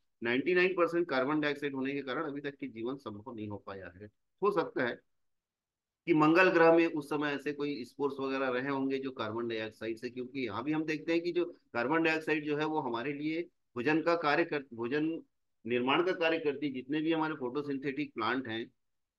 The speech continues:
photosynthetic, अ, जो organisms हैं, वो कार्बन डाइऑक्साइड और water से फूड का निर्माण करते हैं, और उससे, उस food से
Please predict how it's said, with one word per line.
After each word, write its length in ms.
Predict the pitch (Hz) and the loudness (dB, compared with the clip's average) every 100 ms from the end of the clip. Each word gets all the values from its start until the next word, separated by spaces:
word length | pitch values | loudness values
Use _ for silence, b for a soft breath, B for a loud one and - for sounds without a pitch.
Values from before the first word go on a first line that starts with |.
| _ | _
photosynthetic, 800 | 127 147 143 139 143 139 135 123 | -2 0 0 0 0 -2 -4 -6
अ, 80 | 123 | -6
जो 180 | 120 127 | -2 -2
organisms 720 | 113 117 127 123 113 110 113 | -2 -4 -4 -4 -4 -6 -6
हैं, 120 | 131 | -6
वो 160 | 135 | -4
कार्बन 420 | 143 123 117 135 135 | -4 -4 -2 -2 0
डाइऑक्साइड 420 | 127 120 127 135 | 0 0 -2 -2
और 80 | 127 | -2
water 300 | 110 104 104 | -4 -6 -8
से 140 | - | -8
फूड 260 | 170 131 - | -8 -8 -4
का 80 | |
निर्माण 360 | 180 208 202 196 | -2 2 2 4
करते 240 | 175 147 | 2 2
हैं, 280 | 147 135 131 - _ _ _ _ - | 0 -2 -6 -14 _ _ _ _ 2
और 160 | 156 165 | 6 6
उससे, 320 | 147 - 180 170 | 4 2 2 2
उस 300 | 156 156 165 | -2 -2 0
food 380 | 165 - 143 | 0 -2 -6
से 160 | 135 175 | 0 2